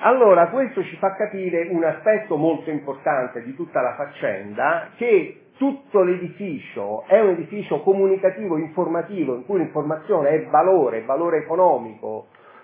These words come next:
eh, pubblicitario, tecnologico, progettuale, perché fa sistema, no? Quindi la farfalla, che apparentemente è una cosa così, in realtà fa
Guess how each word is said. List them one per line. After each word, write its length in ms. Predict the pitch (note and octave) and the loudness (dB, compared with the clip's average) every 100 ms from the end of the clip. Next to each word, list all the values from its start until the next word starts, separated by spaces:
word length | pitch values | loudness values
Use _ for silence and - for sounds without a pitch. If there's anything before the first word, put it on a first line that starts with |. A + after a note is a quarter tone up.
| - | -12
eh, 560 | A#2 B2 A#2 - A2 - | -10 -8 -8 -10 -14 -14
pubblicitario, 720 | C#3 C#3+ C#3+ D3+ F#3+ B2+ B2 | -10 -10 -6 2 2 2 -2
tecnologico, 640 | B2+ - E3+ E3+ B2+ A#2+ | -6 -2 4 4 2 -8
progettuale, 640 | A#2 D3 F#3 F#3+ F3+ E3 D#3 | -6 -6 -4 -4 -2 -2 -4
perché 220 | D#3 D#3+ | -4 -6
fa 220 | D3+ - | -6 -6
sistema, 540 | C3+ - B2+ F2+ F2+ F2+ | -8 -10 -8 -8 -10 -4
no? 340 | C3 F3 F3 | 0 0 -2
Quindi 260 | F#3+ E3+ C3 | -2 0 2
la 140 | D3 | 2
farfalla, 640 | D#3 F3+ - F3 A#2+ A2+ A2 | 2 -4 -2 -2 -2 -4 -4
che 80 | |
apparentemente 920 | B2 - C#3+ D3 C#3+ D#3+ E3 B2 A2+ A#2+ | -6 -4 -4 -4 -6 -4 -4 -4 -8 -8
è 20 | |
una 140 | B2 | -4
cosa 240 | C#3+ C#3 A#2+ | -2 -2 -2
così, 280 | G#3 - B2+ | -6 -6 -8
in 100 | C#3+ | -6
realtà 360 | D3+ - G2 | -6 -6 -8
fa 100 | - | -8